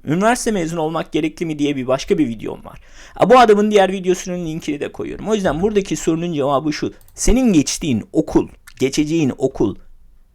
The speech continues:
neresi? Çok önemli olan bir cevap buna geliyor.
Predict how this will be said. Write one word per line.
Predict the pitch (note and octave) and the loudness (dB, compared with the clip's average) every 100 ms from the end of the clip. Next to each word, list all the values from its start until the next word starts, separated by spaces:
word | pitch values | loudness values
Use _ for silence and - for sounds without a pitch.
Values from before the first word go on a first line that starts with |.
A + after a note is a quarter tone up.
| _ - | _ -2
neresi? | A2+ A2 F#2+ - - - _ - - - | 0 0 0 -4 -6 -16 _ -20 -20 -4
Çok | - E3 | 0 2
önemli | D3 D3 C3+ | 2 2 0
olan | C3+ B2+ B2+ A#2+ | 0 0 -2 -4
bir | A#2 | -6
cevap | A2 A#2+ A2+ A2+ A#2+ | -4 0 0 -2 -4
buna | A#2 | -4
geliyor. | A2+ - - - | -4 -6 -10 -18